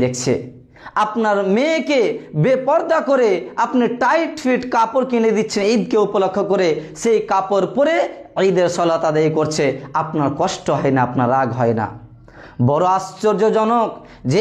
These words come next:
এই মেয়েটিকে আপনি বড় করছেন, যে এই মেয়েটি আপনার নিজের মেয়ে, সেই মেয়েটি অন্যজনের স্ত্রী হবে, অন্যজনের সঙ্গিনী হবে, সেই মেয়েকে, সে আপনার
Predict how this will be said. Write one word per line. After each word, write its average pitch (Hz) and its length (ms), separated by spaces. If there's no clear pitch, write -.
এই 233 140
মেয়েটিকে 233 500
আপনি 240 180
বড় 247 140
করছেন, 247 440
যে 202 100
এই 247 140
মেয়েটি 247 260
আপনার 240 240
নিজের 330 380
মেয়ে, 233 260
সেই 233 220
মেয়েটি 208 320
অন্যজনের 226 580
স্ত্রী 208 280
হবে, 190 220
অন্যজনের 214 600
সঙ্গিনী 202 460
হবে, 185 220
সেই 196 200
মেয়েকে, 277 420
সে 247 100
আপনার 220 300